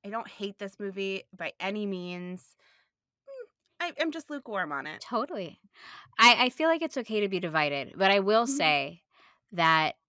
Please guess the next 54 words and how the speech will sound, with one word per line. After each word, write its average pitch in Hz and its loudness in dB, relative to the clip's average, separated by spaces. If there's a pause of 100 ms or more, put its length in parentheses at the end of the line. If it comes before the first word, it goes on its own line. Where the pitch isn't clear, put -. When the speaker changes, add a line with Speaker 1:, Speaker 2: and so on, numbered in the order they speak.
Speaker 2:
th-, 170 -14
if 196 0
you 214 -4
were 247 0
to 233 -4
say, - 0
if 190 -2
I 202 6
were, 208 0
if 196 -2
someone 254 0
who, 196 0
who'd 175 -2
never 175 0
seen 170 -4
a 160 -2
Hallmark 156 -2
movie, 151 -6 (600)
what, 170 -4 (120)
came 202 2
up 185 2
to 180 -4
me 156 -4
and 156 -6
said, 151 0 (1000)
"What 202 4
is 233 2
the 254 0
most 202 2
Hallmarky 208 0
of 156 -2
all 170 2
Hallmark 165 -6
movies?" 185 -4
This 165 -4
is 165 -6
the 165 -4
one 151 -4
that 143 -4
I 143 -2
would 143 -10
give 135 -8
them. - -12
That 165 2
Speaker 1:
I 208 4
Speaker 2:
it's 190 -4
the 202 -12
Speaker 1:
think 175 -4
Speaker 2:
least 196 2
Speaker 1:
that 185 0
is 175 -6
very 190 0
Speaker 2:
offensive. 185 -8
Speaker 1:
fair. 139 -8